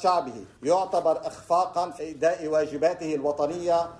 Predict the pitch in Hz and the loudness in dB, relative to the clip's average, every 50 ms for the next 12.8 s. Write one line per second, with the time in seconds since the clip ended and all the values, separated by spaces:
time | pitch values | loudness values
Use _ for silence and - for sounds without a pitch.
0 | - - - - - 120 127 135 143 147 135 - - 185 196 190 - - 165 143 | -20 -20 -20 -20 -12 -8 -6 -4 -4 -4 -6 -6 -6 -4 -4 -4 -2 -2 -4 -2
1 | - 151 151 160 - 170 147 156 175 185 180 185 175 160 160 170 160 139 139 202 | 0 0 -2 -2 0 0 2 2 2 2 0 -4 -6 -2 -2 -2 -2 -2 -4 -4
2 | 196 165 143 117 101 - - - - - 165 175 180 175 170 165 160 160 165 175 | -2 -2 -2 -2 -4 -6 -14 -16 -4 0 2 2 2 2 0 0 0 2 2 2
3 | 185 185 185 180 170 160 160 156 135 175 180 180 180 175 170 170 170 160 - 147 | 2 0 0 -4 -4 -4 -6 -4 -2 0 2 2 2 2 2 2 0 0 -4 -10
4 | 151 147 156 151 160 175 180 180 170 156 - 147 143 160 151 - - 175 160 165 | -14 -14 -10 -6 -4 -4 -2 -2 -2 -4 -4 -4 -4 -6 -6 -4 -6 -6 -4 -2
5 | 156 156 160 160 - 170 170 170 147 127 110 101 - - - - _ - 127 131 | -2 0 0 0 0 -2 -4 -4 -6 -8 -8 -10 -14 -20 -20 -20 _ -8 -6 -4
6 | 139 156 165 180 185 202 185 185 175 180 165 170 160 175 165 143 170 175 165 147 | -4 -2 -2 -2 -2 -2 -4 -6 -6 -4 -4 -2 0 -2 0 0 0 0 0 -2
7 | 131 - - - - - _ _ - - - 175 190 190 190 180 180 175 - - | -6 -12 -14 -20 -20 -20 _ _ -6 0 2 2 2 2 0 -2 -2 -4 -4 -4
8 | 170 180 180 180 180 180 175 170 165 175 165 165 170 175 185 175 160 160 160 147 | -4 -2 0 0 0 2 2 2 2 2 0 0 0 -2 -2 -2 0 0 0 0
9 | 143 151 165 180 190 170 156 - 156 147 147 151 151 143 135 147 143 160 170 170 | 0 2 2 2 2 0 -2 -2 -2 -4 -2 -2 -2 -2 -2 -4 -6 -8 -8 -8
10 | 165 - - 175 165 160 160 156 165 165 151 131 113 117 123 131 139 135 151 170 | -10 -10 -8 -8 -8 -6 -6 -8 -6 -6 -6 -6 -6 -4 -4 -4 -2 -2 -4 -4
11 | 175 170 170 165 - 160 160 170 165 165 165 160 151 151 147 - 143 139 143 147 | -2 -2 -4 -2 2 2 2 2 0 0 2 2 2 2 0 -2 -2 -2 -2 -2
12 | 165 165 160 160 151 156 160 160 156 160 160 - - 156 156 151 | -4 -2 -2 0 0 0 0 0 -2 -2 -4 -6 -2 0 0 0